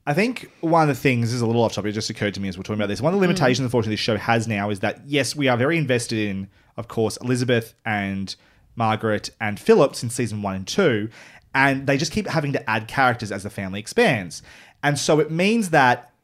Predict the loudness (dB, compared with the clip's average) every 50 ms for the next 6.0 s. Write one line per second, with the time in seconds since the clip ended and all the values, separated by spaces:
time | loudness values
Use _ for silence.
0 | _ -2 0 4 8 8 8 8 8 6 4 4 2 2 0 -2 -2 0 0 -2
1 | -4 -4 -4 -6 -4 -6 -6 -4 -4 -4 -4 -4 -6 -4 0 0 0 0 0 -2
2 | 0 2 4 4 2 0 -2 -2 0 0 0 0 -4 -12 -16 -12 -8 -8 -6 -4
3 | -4 -4 -4 -2 2 2 2 2 2 0 0 2 2 2 0 0 -2 -6 -6 -6
4 | -6 -8 -10 -14 -20 -20 -6 0 2 4 4 4 4 2 2 2 2 0 -2 -4
5 | -8 -12 _ _ -14 -12 -4 0 4 6 6 6 6 6 6 4 4 2 0 -2